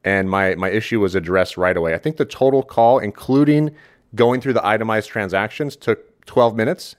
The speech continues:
and they immediately reversed the charges. So that tells me that they care about me as a customer.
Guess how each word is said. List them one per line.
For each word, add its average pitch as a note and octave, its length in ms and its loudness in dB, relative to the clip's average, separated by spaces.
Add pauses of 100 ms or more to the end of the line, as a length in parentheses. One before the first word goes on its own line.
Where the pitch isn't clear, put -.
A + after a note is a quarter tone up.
and G2+ 160 -4
they G2+ 120 2
immediately G2+ 380 -2
reversed F#2+ 320 0
the - 60 -8
charges. D#2 380 -4
So F#2+ 260 2 (460)
that C3 220 0
tells C3+ 260 -2
me B2+ 140 -2
that G#2+ 140 -2
they A2 120 0
care - 160 -2
about G2+ 240 0
me A#2+ 180 -2
as G2 120 0
a F2 40 -6
customer. F2+ 540 -4